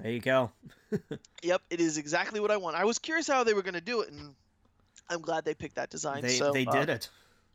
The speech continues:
Speaker 2: Yep. Uh, go look, Google it, YouTube it, Facebook it, Twitter it. It's probably on Game Boy Advanced website. Um,
Speaker 1: <laughs>
Speaker 2: just check it out. <laughs> Um,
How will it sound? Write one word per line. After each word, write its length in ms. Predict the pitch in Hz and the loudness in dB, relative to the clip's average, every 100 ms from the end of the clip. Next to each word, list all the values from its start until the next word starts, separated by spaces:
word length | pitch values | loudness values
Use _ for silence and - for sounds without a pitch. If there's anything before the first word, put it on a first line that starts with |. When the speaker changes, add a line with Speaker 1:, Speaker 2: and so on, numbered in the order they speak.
| _ _ _ - | _ _ _ 0
Speaker 2:
Yep. 240 | 180 233 - - | 2 2 -2 0
Uh, 280 | 175 165 160 | 4 4 4
go 160 | 208 | 4
look, 240 | 208 208 - | 4 2 0
Google 280 | 202 202 208 | -2 2 2
it, 120 | - | 0
YouTube 320 | 190 - 202 | -8 -4 -2
it, 120 | 190 | 0
Facebook 400 | - 180 - 185 | 0 -4 -2 -2
it, 180 | 185 - | -2 -4
Twitter 280 | - 180 175 | -2 0 2
it. 100 | 170 - | 0 0
It's 260 | 143 156 - | -2 -2 -4
probably 340 | 190 175 180 | 0 2 4
on 200 | 175 170 | 2 0
Game 260 | 160 170 175 | -2 -4 -4
Boy 300 | 170 170 156 | 0 2 0
Advanced 580 | 147 160 165 - - | 0 -2 0 -4 -2
website. 520 | 165 160 - 175 160 - - - - - - | 0 0 2 4 4 0 -12 -20 -12 -6 2
Um, 300 | 151 143 139 - - | 4 4 2 -4 -2
Speaker 1:
<laughs> 180 | - - | -4 -2
Speaker 2:
just 180 | 254 - | -6 -2
check 200 | 185 214 | 0 0
it 60 | 233 | -2
out. 160 | - 165 - - | -4 -6 -8 -8
<laughs> 180 | - - - - - 185 190 180 - | -6 -6 -2 -4 -4 -12 -12 -12 0
Um, 540 | 175 180 175 175 165 | 2 4 4 2 -4